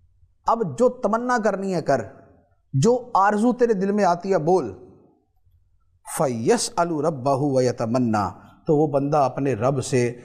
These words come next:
سوال کرتا، کرتا رہے گا، تمنا کرتا رہے گا، حتیٰ کہ اللہ تعالیٰ اسے یاد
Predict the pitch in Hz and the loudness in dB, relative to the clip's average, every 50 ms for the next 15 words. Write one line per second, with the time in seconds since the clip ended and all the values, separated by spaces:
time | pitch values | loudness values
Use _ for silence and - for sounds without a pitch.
0 | - - - - - - - 135 131 131 135 131 127 117 - 123 113 110 - 143 | -20 -16 -10 -8 -4 -2 2 2 4 4 4 2 0 -2 -2 -4 -4 -2 -2 -2
1 | 123 123 120 - - 131 127 - - 127 123 113 110 117 117 110 117 117 113 104 | -2 -2 -2 -4 -4 -4 -4 -2 -2 -2 -2 -2 -2 -2 -2 -2 -2 -2 -2 -2
2 | 95 - - - - - _ - 175 165 175 170 170 170 160 156 147 127 - 131 | -2 -6 -12 -20 -20 -16 _ -4 -2 -2 -2 -2 -2 0 0 0 0 -2 -2 -4
3 | 127 127 - 135 127 117 110 117 120 113 110 113 113 113 101 - - - - - | -4 -2 0 0 0 0 0 0 -2 0 0 2 2 2 0 -2 -8 -14 -20 -20
4 | - _ - - 170 - - - 220 226 226 226 - 262 262 262 262 - - - | -16 _ -4 -4 -4 -4 -4 -2 -2 -2 -4 -4 -4 -4 -4 -4 -4 -8 -4 -2
5 | 170 175 180 202 226 226 226 220 - 175 160 160 160 170 185 202 202 202 - - | -2 -2 0 2 2 2 2 2 0 0 0 0 2 2 2 2 2 0 -2 -4
6 | 180 - - - 214 226 220 185 139 123 123 131 147 151 170 185 202 226 240 | -4 -2 0 2 2 4 4 4 2 2 4 4 4 4 4 4 4 2 2